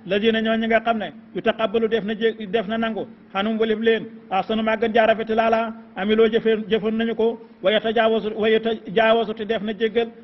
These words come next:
an sayyi'aatihim, wali seeni ñaawteef, fii ashaabil jannati, ca gaayu aljanna, wa'da sidiqi, loolu de moo di dëhël ab dëgg de, alladi, dëhël bi nga xam ne, kaanoo, nekkoon nañ,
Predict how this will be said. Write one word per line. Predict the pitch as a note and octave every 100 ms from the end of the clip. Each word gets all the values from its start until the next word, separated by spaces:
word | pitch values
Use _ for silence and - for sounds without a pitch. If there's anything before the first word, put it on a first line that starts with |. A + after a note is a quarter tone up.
| - G3+
an | G3+
sayyi'aatihim, | A3 A3+ G#3+ A3+ G#3+ A3 A#3 A#3 - - -
wali | F3 G#3+ A3
seeni | A3 A3+ A3+
ñaawteef, | A3+ A3+ A3+ A3+ A3 - -
fii | G3 A3
ashaabil | A3+ A#3 G3 A3+ A3 G3
jannati, | A3+ A3+ A3+
ca | C#4+
gaayu | D4+ D4+ C4+
aljanna, | A3 G3 G3 E3+ C#3 - _
wa'da | G3 G#3+ G#3+
sidiqi, | - A3 A3+ A3 D3 - - -
loolu | E3+ A3 A3+ A3
de | A3+
moo | G#3+ A3
di | A3
dëhël | G#3 A3+ A#3
ab | A3 F3+
dëgg | G#3 A3
de, | A3 - - -
alladi, | F3+ G#3 A3 A3+
dëhël | F#3 G#3+ A3+
bi | G#3
nga | A3 A3+
xam | A3+
ne, | A3+ A3+ - - -
kaanoo, | G#3 A3 A3
nekkoon | A3+ A3+ A3+
nañ, | A3+ A3+